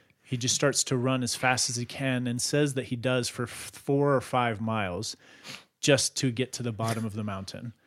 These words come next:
to this town. And finally, he comes out of the fog that's on top of this mountain as well, never seeing anything, but only hearing it coming from behind him. Now,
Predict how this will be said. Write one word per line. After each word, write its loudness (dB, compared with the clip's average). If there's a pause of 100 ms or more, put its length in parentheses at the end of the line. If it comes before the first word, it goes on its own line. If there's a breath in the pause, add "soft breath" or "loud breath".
(140)
to 0
this -2
town. -8 (640)
And 0
finally, -2
he -6
comes -6
out -2
of -8
the -6
fog -2
that's -6
on -4
top -8
of -12
this -6
mountain -4
as -8
well, -4 (520)
never 4
seeing 2
anything, -6
but -2
only 0
hearing -2
it -10
coming -6
from -8
behind -6
him. -14 (1160)
Now, 2